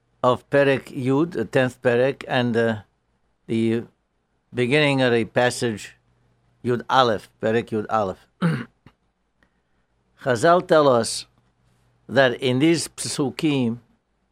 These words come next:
uh, the Torah is describing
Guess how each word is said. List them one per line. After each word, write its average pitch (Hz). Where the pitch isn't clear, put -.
uh, 113
the 120
Torah 139
is 147
describing 127